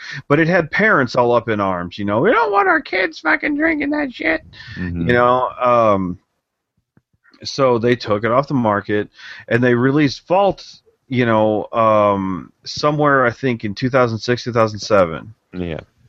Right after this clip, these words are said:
Speaker 1: Um, and Surge was done, you know, was,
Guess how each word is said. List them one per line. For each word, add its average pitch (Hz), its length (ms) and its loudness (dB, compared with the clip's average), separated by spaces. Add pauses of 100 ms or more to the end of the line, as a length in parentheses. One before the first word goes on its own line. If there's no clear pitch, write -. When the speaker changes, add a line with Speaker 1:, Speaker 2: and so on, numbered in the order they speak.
(240)
Speaker 1:
Um, 95 480 2
and 98 200 -2
Surge 127 400 0
was 110 240 2
done, 104 680 2 (600)
you 110 220 0
know, 101 120 2
was, 98 640 -2